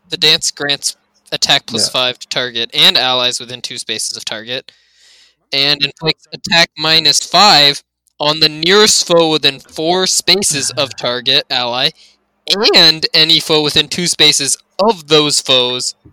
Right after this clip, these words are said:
Speaker 1: within
Speaker 2: Oh,
Speaker 1: their next
Speaker 2: God.
Speaker 1: actions. It's like, so, th-, it's like a rally up attack, and it also finds the closest enemy, and then does, like, attack smoke.
Speaker 2: Oh, joy.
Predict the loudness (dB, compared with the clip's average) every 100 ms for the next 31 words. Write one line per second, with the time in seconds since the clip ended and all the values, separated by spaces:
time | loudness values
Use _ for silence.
0 | _ _ _ _ -2 0 2 0 0 -2
1 | -2 -4 -4 -12 -20 -20 _ _ _ _
2 | _ -4 0 2 2 2 -4 _ _ _
3 | _ -2 2 4 2 0 -6 _ _ _
4 | _ _ _ _ _ -18 0 0 4 4
5 | 4 4 4 4 2 -2 -2 2 2 0
6 | -6 -14 _ _ _ _ _ -2 0 2
7 | 4 4 4 2 0 0 2 4 2 2
8 | -2 0 0 2 -2 -4 -2 0 0 -2
9 | -6 -10 _ _ -2 0 2 0 2 0
10 | 2 0 2 2 0 -6 _ _ _ _
11 | -6 0 0 0 -4 -4 -14 -20 -20 _
12 | _ _ _ _ _ _ _ -6 -2 -2
13 | -4 -10 -8 -8